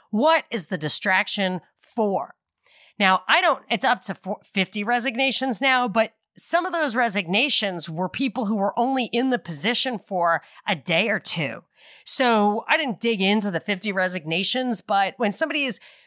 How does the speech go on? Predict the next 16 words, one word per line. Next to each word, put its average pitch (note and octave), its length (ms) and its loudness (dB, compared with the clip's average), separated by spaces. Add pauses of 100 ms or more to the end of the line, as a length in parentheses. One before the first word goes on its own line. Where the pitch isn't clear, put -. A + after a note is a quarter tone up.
(140)
r-, G#3+ 240 -2 (120)
in D4+ 240 2
the C4+ 80 0
position A3+ 420 0
and F#3+ 100 0
then F#3+ 140 0
resigns G3 560 2
after F3 240 -2
a D#3+ 60 -4
day A3 160 2
or G3+ 80 -2
two, D#3+ 280 -2
then F3+ 200 0
the F#3+ 60 0
first F4+ 360 0
resignation F3 960 0